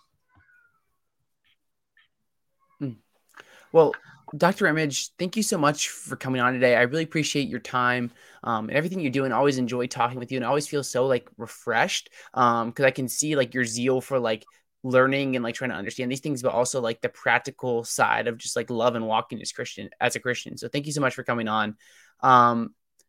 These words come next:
maybe if you could share, like, maybe, like, any last thoughts you had, and then, like, like, what's next for you? Like, what projects are you working on in the future?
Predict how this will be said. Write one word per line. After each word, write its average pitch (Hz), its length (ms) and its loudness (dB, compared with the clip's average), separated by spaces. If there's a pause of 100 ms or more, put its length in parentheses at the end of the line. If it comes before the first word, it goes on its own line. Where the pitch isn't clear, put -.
(320)
maybe 175 240 4
if 208 120 2
you 208 40 -6
could 208 140 -2
share, 170 420 6
like, 139 240 4
maybe, 147 220 0
like, 143 140 2
any 139 160 -2
last 123 240 -2
thoughts 180 240 0
you 190 100 -2
had, 180 280 8
and 143 60 -6
then, 147 140 2
like, 139 220 0 (180)
like, 143 160 -2
what's 147 240 2
next 170 240 -2
for 143 80 -6
you? 120 140 -2
Like, 110 120 -2
what 139 120 -4
projects 135 340 -4
are 135 60 -6
you 127 80 -6
working 123 280 -4
on 120 140 -4
in 110 80 -12
the 113 60 -12
future? - 360 -14